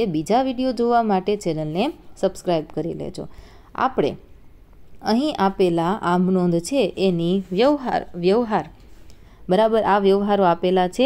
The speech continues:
એની આમ નોંધ, એનું સોલ્યુશન આપણે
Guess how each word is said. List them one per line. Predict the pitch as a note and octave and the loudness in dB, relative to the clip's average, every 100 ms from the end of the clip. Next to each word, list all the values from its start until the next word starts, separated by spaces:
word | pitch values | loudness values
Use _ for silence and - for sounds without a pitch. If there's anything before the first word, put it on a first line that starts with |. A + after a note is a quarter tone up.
| C#4 | 2
એની | F#3 F3+ G3 | 2 0 0
આમ | A3+ B3+ G#3+ | -2 0 2
નોંધ, | E3 E3+ E3+ F3+ - - - - - - | 0 0 -2 -6 -10 -20 -20 -20 -10 -4
એનું | A#3+ D4+ D4 | -2 -2 0
સોલ્યુશન | G3+ A#3 D4 A#3+ - C#3 - | 2 2 2 0 -2 -6 -4
આપણે | A3 - D3+ | -6 -2 -2